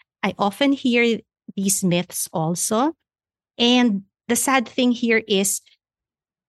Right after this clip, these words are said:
sometimes it results in a child missing out on the best time to help with their language development. So, uh, maybe it's nothing, but of course we want to be sure. Now, if you enjoyed this episode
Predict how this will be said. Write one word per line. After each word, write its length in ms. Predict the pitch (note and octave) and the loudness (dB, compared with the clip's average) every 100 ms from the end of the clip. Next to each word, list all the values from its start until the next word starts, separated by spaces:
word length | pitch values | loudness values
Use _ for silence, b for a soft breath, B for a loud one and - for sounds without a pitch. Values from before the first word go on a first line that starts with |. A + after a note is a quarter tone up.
| _ _ | _ _
sometimes 760 | - - C#4+ C#4+ B3 A#3+ B3 - | -6 0 0 2 2 4 2 0
it 160 | B3+ B3 | -2 -2
results 640 | A#3+ - A#3 A3+ A3 - | -2 0 0 -2 -4 -6
in 440 | A3+ A3 G#3+ G#3+ - _ - | -2 2 2 0 -4 _ -6
a 60 | B3+ | -4
child 520 | - A#3 G3+ F#3 F3+ - _ | -2 0 0 0 -2 -8 _
missing 400 | C#4 D#4+ - D4+ - | 0 2 2 0 0
out 220 | F3 F3+ | -2 0
on 100 | A3+ | 0
the 100 | G#3+ | 0
best 400 | F3+ G3+ G3+ - | 0 -2 -2 -2
time 240 | F3 D#3+ F3+ | 0 0 -2
to 160 | G#3 - - | -6 -8 -6
help 200 | G#3+ F#3 - | -4 -4 -4
with 120 | F#3 | -4
their 120 | G3 F3 | -2 -2
language 460 | D#3+ D3 D3+ - | -2 -2 -4 -6
development. 680 | - - C#3 C#3+ _ D3 C#3+ | -10 -12 -10 -12 _ -16 -10
So, 320 | - - D3 - B B B _ - | -6 -4 -6 -8 B B B _ -4
uh, 340 | D#3+ D3 D3+ | -2 -2 0
maybe 300 | E3 A3+ G#3+ - | 2 2 0 -2
it's 180 | - | -2
nothing, 520 | A3+ F4+ - E4+ E4+ G4+ _ _ _ | -2 -2 0 0 2 -2 _ _ _
but 260 | C#4+ D4 D4 _ - | 0 0 0 _ -8
of 120 | D4 - | -8 -4
course 280 | C4+ B3 - | -2 0 0
we 80 | A3 | -2
want 260 | F3+ E3+ - | -2 -4 -4
to 60 | |
be 120 | D3+ | -10
sure. 440 | D#3 - D3+ D#3 D#3 _ _ _ _ _ _ _ _ _ _ _ _ _ _ _ _ _ _ | -8 -8 -8 -10 -14 _ _ _ _ _ _ _ _ _ _ _ _ _ _ _ _ _ _
Now, 140 | F4 E4 | 0 2
if 140 | - | 2
you 100 | E4+ | 2
enjoyed 380 | G4+ - G#4+ G4+ | 2 4 2 4
this 160 | G4 - | 0 0
episode 640 | C#4 C#4+ - C#4 D4+ | 0 0 2 2 2